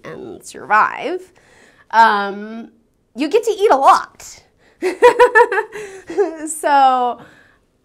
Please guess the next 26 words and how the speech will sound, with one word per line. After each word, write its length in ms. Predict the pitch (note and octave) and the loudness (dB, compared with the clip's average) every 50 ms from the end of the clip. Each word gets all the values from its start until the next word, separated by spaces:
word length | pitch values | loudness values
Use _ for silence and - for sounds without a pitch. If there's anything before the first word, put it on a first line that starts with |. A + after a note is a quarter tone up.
| _ _ _ _ _ | _ _ _ _ _
I 120 | - C#4 C4+ | 0 0 0
try 240 | C4+ - F4+ D#4+ E4+ | 0 2 2 2 2
to 140 | G#4 G#4 | 2 2
not 200 | F#4+ F4+ D#4 C#4 | 2 2 2 0
be 100 | C#4+ D4 | -2 -6
too 240 | - - - D#4+ C#4+ | -8 -6 -4 -4 -4
conspicuous 840 | C#4+ - F#4 D#4 D4 - - B3+ B3 B3 B3 A#3 G#3+ A3 A#3 A#3+ A#3 | -2 -2 -2 -2 -4 -4 -2 -2 -2 -2 -4 -4 -4 -4 -4 -6 -6
when 120 | B3+ A#3 A3 | -8 -8 -8
I 80 | G#3 | -6
go 120 | G#3 G#3+ G3+ | -6 -6 -2
back 260 | G3+ F#3+ F#3 - - | 0 0 0 -2 -4
for 120 | - G3+ | -10 -12
seconds 480 | G3+ - - F#3+ F#3 G#3 F#3+ G#3 G3+ - | -8 -8 -8 -8 -6 -8 -10 -10 -10 -10
and 160 | F#3+ G3+ G3+ | -12 -12 -10
thirds 360 | - G3+ F3+ F#3 G3+ G#3 A3 | -10 -8 -8 -6 -8 -8 -8
of 140 | A#3 G#3 G#3 | -10 -14 -12
things. 500 | - - D#3+ E3 G3 B3+ D4 E4 E4+ E4+ - _ _ _ _ _ _ _ _ - | -12 -12 -10 -8 -8 -8 -8 -8 -10 -12 -18 _ _ _ _ _ _ _ _ -2
Um, 580 | - B3 B3+ B3+ B3+ B3 B3+ B3+ B3+ B3 - - - | 2 4 4 4 4 4 2 0 -4 -8 -10 -14 -18
but 420 | A3 G#3 C#4 C4+ B3+ - A3 A3+ | -6 0 2 4 4 2 0 0
those 200 | C4+ C#4 D4+ D#4 | 0 0 2 0
that 100 | F#4 F#4 | -2 -2
are 80 | F#4+ F#4 | -2 -2
super 340 | - - F4+ F4 D4+ D4 | -2 -2 -4 -2 -4 -6
close 420 | C#4+ - A#3+ A#3 A#3+ A#3+ - - - | -6 -4 -2 -2 -2 -4 -6 -10 -10
to 60 | - | -8
me 420 | B3+ A3+ A3 A#3 C4 D#4+ F4 E4 | -6 -6 -6 -6 -6 -8 -10 -12